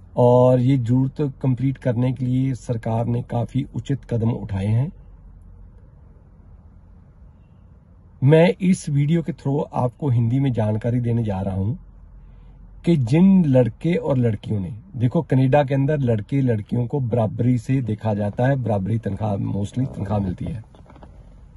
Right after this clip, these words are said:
जिन्होंने सिविल इंजीनियरिंग, electrical engineering, instrumentation engineering,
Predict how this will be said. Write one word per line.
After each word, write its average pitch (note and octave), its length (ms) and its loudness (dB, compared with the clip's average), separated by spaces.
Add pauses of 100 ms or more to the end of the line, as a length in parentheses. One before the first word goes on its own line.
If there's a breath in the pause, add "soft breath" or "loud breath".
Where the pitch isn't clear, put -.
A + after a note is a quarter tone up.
(540)
जिन्होंने F3+ 500 6
सिविल C3+ 380 0
इंजीनियरिंग, D#3+ 440 0 (1400 soft breath)
electrical B2 520 2
engineering, D#3 500 0 (1200)
instrumentation C#3+ 680 2
engineering, D#3 540 0